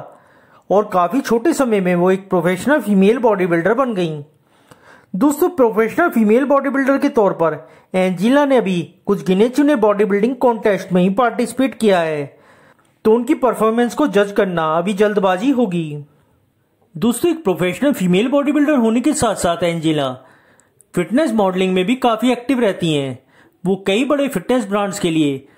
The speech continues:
मॉडलिंग असाइनमेंट तो कर ही चुकी हैं, साथ ही वो कई फिटनेस और बॉडी बिल्डिंग वेबसाइट्स के लिए वीडियो और फोटोशूट्स भी करती रहती हैं। दोस्तों, एंजेला एक यंग और उभरती फीमेल बॉडी बिल्डर हैं।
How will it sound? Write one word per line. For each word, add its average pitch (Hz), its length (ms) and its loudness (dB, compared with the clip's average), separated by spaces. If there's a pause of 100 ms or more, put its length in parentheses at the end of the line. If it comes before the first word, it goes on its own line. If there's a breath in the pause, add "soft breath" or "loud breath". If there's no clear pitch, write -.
(180 soft breath)
मॉडलिंग 180 420 0
असाइनमेंट 214 480 0
तो 294 80 -2
कर 196 200 -2
ही 226 160 0
चुकी 254 280 0
हैं, 151 340 -2 (380 soft breath)
साथ 180 400 -2
ही 285 80 4
वो 190 320 0
कई 180 160 0
फिटनेस 220 440 -2
और 294 100 2
बॉडी 202 280 0
बिल्डिंग 233 320 -2
वेबसाइट्स 185 460 -2
के 185 100 -2
लिए 160 160 2
वीडियो 175 340 0
और 311 80 0
फोटोशूट्स 220 600 -2
भी 269 80 2
करती 285 320 0
रहती 185 380 0
हैं। 131 240 -6 (1300 soft breath)
दोस्तों, 220 360 0
एंजेला 262 380 2
एक 269 160 0
यंग 180 300 0
और 277 120 2
उभरती 220 420 0
फीमेल 202 360 2
बॉडी 226 280 0
बिल्डर 165 300 0
हैं। 139 240 -6